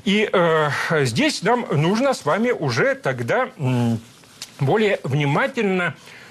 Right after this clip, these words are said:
э, отнестись к тем произведениям и, ну, и, э, естественно, Священному Писанию, м, э, которые, э, в-, повлияли на, м, само слово полку Игореве.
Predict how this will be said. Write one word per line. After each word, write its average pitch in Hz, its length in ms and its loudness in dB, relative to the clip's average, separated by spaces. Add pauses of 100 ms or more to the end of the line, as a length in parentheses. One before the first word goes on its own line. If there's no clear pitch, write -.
(340)
э, 143 280 2 (800)
отнестись 180 1040 -2
к - 220 -4
тем 220 220 0
произведениям 147 1000 -2 (320)
и, 175 140 2
ну, 190 200 2
и, 175 360 -2
э, 139 220 0
естественно, 143 580 -2
Священному 160 560 -2
Писанию, 151 640 -2 (520)
м, 143 420 2
э, 135 120 0 (600)
которые, 208 760 0 (100)
э, 185 60 -4
в-, 135 720 -2
повлияли 160 1000 0
на, 165 500 -2 (120)
м, 151 500 -4
само 185 480 -2 (360)
слово 180 320 0
полку 151 260 -4
Игореве. - 340 -10